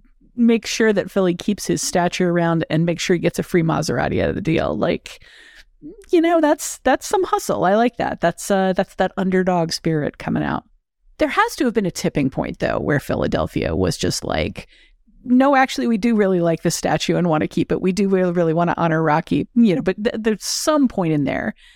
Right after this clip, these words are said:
he, uh, he had to have reached a tipping point where his fame was such that, you know, tourists were showing up to see that statue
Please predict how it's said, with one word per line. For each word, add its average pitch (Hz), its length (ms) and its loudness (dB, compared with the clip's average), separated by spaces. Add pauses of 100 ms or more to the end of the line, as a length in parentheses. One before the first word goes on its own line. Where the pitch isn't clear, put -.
(140)
he, 160 300 2
uh, 135 240 0
he 170 140 -2
had 165 180 0
to 160 60 0
have 156 140 -2
reached 156 280 0
a 180 40 -4
tipping - 360 -2
point - 400 -6
where 82 520 0
his - 280 -4
fame 160 400 0
was 147 200 0
such - 320 -6
that, 139 360 -4 (600)
you 180 160 0
know, 160 120 0
tourists - 560 -4
were 147 140 -6
showing 160 360 -2
up - 140 -4
to 156 100 -2
see 151 240 -2
that - 240 -4
statue 170 800 -2